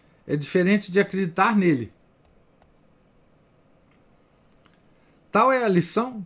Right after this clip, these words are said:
que ele mesmo, como professor, nos ensina. Esta lição se divide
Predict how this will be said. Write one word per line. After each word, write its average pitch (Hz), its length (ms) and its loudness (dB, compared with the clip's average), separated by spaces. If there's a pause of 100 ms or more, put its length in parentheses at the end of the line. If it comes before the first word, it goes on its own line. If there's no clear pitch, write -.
(120)
que 135 200 -4
ele 262 220 2
mesmo, 220 520 4 (380)
como 139 240 -2
professor, 180 640 0
nos 220 200 -4
ensina. 143 500 -4 (1800)
Esta 123 260 -6
lição 202 460 -2
se 196 160 -8
divide 170 500 -4